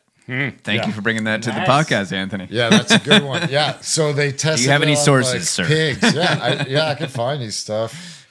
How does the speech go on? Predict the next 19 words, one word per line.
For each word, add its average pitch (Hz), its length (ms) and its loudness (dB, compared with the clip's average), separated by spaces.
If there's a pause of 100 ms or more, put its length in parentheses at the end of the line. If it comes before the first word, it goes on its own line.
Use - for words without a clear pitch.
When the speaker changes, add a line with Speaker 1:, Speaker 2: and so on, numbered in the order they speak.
(120)
Speaker 3:
Yeah, 147 600 0
it's 131 160 -2
like, 131 260 0
uh, 120 240 2
Speaker 1:
I 113 140 2
called 127 220 -2
this 123 180 -4
guy 147 260 2
from 101 200 -10
back 113 200 0
Speaker 2:
Okay. 117 100 4
Speaker 1:
home. 117 280 -4
<laughs> 82 40 -16
He 95 80 -10
fucking - 480 -8
told 127 220 -8
me 123 100 -8
all 147 60 2
Speaker 3:
Yeah, 180 60 2